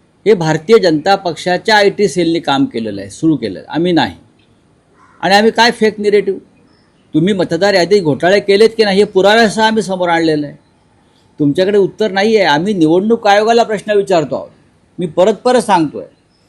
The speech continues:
निवडणूक आयोगाला आम्ही प्रश्न विचारल्यावर निवडणूक आयोगानं आम्हाला उत्तर द्यायला हवं. निवडणूक आयोगानं भारतीय जनता पक्षाच्या लोकांना का वकील म्हणून नेमलंय का?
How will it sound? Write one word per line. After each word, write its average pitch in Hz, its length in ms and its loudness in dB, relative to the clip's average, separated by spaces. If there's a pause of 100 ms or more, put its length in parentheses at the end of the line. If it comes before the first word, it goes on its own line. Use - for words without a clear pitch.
(340)
निवडणूक 175 600 0
आयोगाला 175 500 2
आम्ही 185 260 -4
प्रश्न 165 340 -8
विचारल्यावर 165 640 -2
निवडणूक 185 540 0
आयोगानं 196 320 0
आम्हाला 233 220 4
उत्तर 214 360 0
द्यायला 143 280 0
हवं. 104 140 -14 (720)
निवडणूक 208 440 2
आयोगानं 202 440 2
भारतीय 143 360 -6
जनता 185 280 -4
पक्षाच्या 180 480 -6
लोकांना 175 320 -4
का 180 100 -6
वकील 156 340 -2
म्हणून 196 240 -10
नेमलंय 135 300 -4
का? 170 240 -8